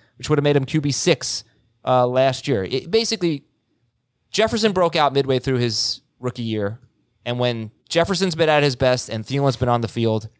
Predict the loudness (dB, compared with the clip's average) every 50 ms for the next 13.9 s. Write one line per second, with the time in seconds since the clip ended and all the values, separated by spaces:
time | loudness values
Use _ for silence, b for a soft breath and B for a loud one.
0 | _ _ _ _ _ -8 -2 -2 -2 0 0 0 0 0 0 0 0 -2 -2 -2
1 | -2 -4 -6 -8 -10 _ _ _ _ _ _ _ _ 0 0 2 2 0 -4 -6
2 | -10 -18 _ _ _ _ _ _ _ _ _ _ _ _ -10 -6 -4 -4 -4 -4
3 | -6 -8 -10 -8 -6 -6 -4 0 0 0 0 0 -2 -2 -2 -4 -4 -4 -4 -6
4 | -8 -10 -12 -16 _ _ -4 -2 0 0 -2 -4 -10 _ _ -2 0 0 0 2
5 | 2 2 2 2 0 -2 -2 0 0 0 -2 -4 -6 -4 -2 0 0 0 -2 -2
6 | -6 -8 -10 _ _ _ -14 -12 B B B -14 -10 -8 -2 B 2 4 6 6
7 | 4 4 2 0 0 0 2 2 0 0 0 -2 -2 0 0 0 0 0 0 0
8 | 2 0 0 0 -2 -2 0 0 0 2 2 2 2 0 0 0 0 0 0 0
9 | 0 -2 -6 -12 -14 -18 _ _ _ _ -20 _ _ _ _ _ _ _ _ _
10 | -4 -2 0 0 2 2 0 -2 -2 -2 -2 0 0 0 -2 -2 -4 -4 -4 -6
11 | -6 -6 -4 -4 -4 -4 -4 -4 -4 -2 0 0 0 0 0 -2 -4 -6 -8 -10
12 | -10 -8 -4 -4 -4 -4 -4 -6 -4 -4 -2 -2 -2 -4 -4 -6 _ b b b
13 | b b b b _ _ _ -8 -6 -4 -4 -4 -2 0 2 2 0 -2